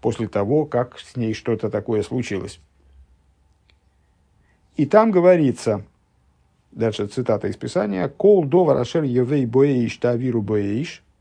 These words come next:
"всякий предмет, который проходил в огонь, проведите его через огонь".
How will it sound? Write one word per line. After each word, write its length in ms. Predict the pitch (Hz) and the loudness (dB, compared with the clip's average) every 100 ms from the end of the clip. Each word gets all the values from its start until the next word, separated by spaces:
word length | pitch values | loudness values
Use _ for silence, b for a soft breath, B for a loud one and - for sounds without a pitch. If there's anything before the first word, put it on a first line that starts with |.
| _ _ _ _ _ | _ _ _ _ _
"всякий 420 | - - 170 - 127 | -8 2 2 4 0
предмет, 600 | 131 123 135 110 - - _ _ - | 0 0 0 0 -2 -14 _ _ -2
который 380 | 117 139 120 | 0 2 0
проходил 600 | 104 123 - 127 120 127 107 | 0 -2 0 -2 0 -2 0
в 100 | 117 | 0
огонь, 420 | 120 120 104 101 _ _ _ _ b b b b _ | 0 -2 -2 -8 _ _ _ _ b b b b _
проведите 600 | - 123 123 131 135 123 | -2 2 2 2 0 0
его 220 | 117 113 113 | 0 2 0
через 360 | - 110 110 | -2 -2 0
огонь". 380 | 107 98 98 | 0 -2 -6